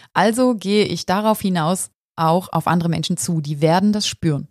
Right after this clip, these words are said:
Das ist, wir sind dafür gemacht, denke ich mal. Und, ähm, ja, wie bekommt man diese Ausstrahlung? Eben nur dadurch, indem man sich so oft wie möglich mit sich selbst beschäftigt. Und wie findet man denn das Beste von sich selbst heraus? Ich denke,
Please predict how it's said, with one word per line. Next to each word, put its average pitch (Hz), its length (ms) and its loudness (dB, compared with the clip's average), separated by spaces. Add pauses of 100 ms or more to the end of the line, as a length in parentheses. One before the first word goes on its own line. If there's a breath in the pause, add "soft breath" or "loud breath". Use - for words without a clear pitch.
Das - 160 -8
ist, - 260 -6
wir 165 120 2
sind 214 180 4
dafür 190 220 0
gemacht, 151 480 -2 (240)
denke 143 220 -2
ich - 180 -6
mal. 139 220 -2 (480 loud breath)
Und, 165 360 2
ähm, 156 580 0
ja, 160 160 -4
wie 165 80 0
bekommt 214 380 0
man 247 120 4
diese 214 260 2
Ausstrahlung? 190 560 0
Eben 180 340 4
nur 196 280 4
dadurch, 180 640 -2
indem 175 240 0
man 160 140 0
sich 156 180 -6
so 156 280 -8
oft - 360 0
wie 226 80 4
möglich 185 420 2
mit 165 160 -2
sich 156 140 -4
selbst 156 340 -2
beschäftigt. - 580 -4 (320 loud breath)
Und 170 240 -2
wie 220 160 2
findet 233 360 2
man 180 180 0
denn 180 140 4
das 170 160 2
Beste 180 540 0
von 170 220 2
sich 165 200 0
selbst 160 400 -2
heraus? 170 640 0
Ich - 140 -8
denke, 196 340 0